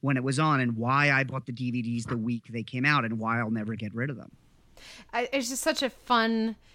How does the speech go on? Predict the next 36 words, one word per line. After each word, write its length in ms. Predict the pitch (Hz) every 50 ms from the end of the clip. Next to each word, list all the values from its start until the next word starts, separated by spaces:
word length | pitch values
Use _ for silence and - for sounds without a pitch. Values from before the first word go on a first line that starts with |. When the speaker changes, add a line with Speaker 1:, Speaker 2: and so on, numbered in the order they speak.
| - _ _ -
Speaker 2:
energetic 640 | 202 214 208 202 202 - 208 196 196 196 185 -
show. 500 | - - - - 185 175 170 165 170 170 -
And 200 | - 208 214 208
the, 80 | 220
the, 140 | 233 254 240
the, 280 | 220 214 247 233 202 - - _ -
again, 360 | - 233 - 254 233 214 196
I 80 | 208
just 160 | 208 240 277 -
go 120 | 269 240
back 180 | 233 214 208 196
to 120 | - - 214
the, 340 | 180 202 196 190 185 175 -
the 380 | 180 202 196 196 185 180 175 180 180 - - 196
voice 480 | 196 185 175 156 - - - - - - - - - - _ -
of 240 | 196 208 202 190
those 200 | 180 208 202 185
two 140 | - - 214
characters. 520 | 185 - 208 190 180 180 - - 180 165 185
And 380 | - 233 247 247 240 214 208
that's 300 | - 220 214 - - - - - - - - - 202
down 200 | - 220 208 202
to 60 | 180
the 60 | 185
voice 260 | 185 254 254 247 - - - -
actors 480 | - 202 277 359 - - 208 185 175 170
as 280 | - - 196 202 185 185
well. 320 | 180 247 269 202 156 131
But 260 | 160 208 233 214 214 - - - - - _ -
the, 260 | 247 233 220 202 196
the 140 | 190 226 214
personality 760 | - - 269 254 - - 233 220 208 208 202 208 190 190
of 120 | 185 175 170
them 180 | 180 170 170
is 140 | 127 185 185
so 560 | - - - 190 180 175 175 170 165 151 -